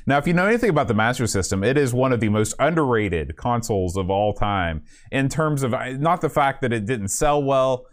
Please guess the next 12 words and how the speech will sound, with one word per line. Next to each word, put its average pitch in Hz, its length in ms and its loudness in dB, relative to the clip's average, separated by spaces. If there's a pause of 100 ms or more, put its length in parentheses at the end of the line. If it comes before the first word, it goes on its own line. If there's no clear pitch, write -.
(160)
maybe 277 200 2
I 214 60 2
should 156 180 -4
say 143 200 0
underrated 135 640 0
in 113 180 -6
the 113 120 0
U 107 180 0
S 101 180 -2
of 87 140 -4
A. 76 360 -6 (320)
Because 117 400 -2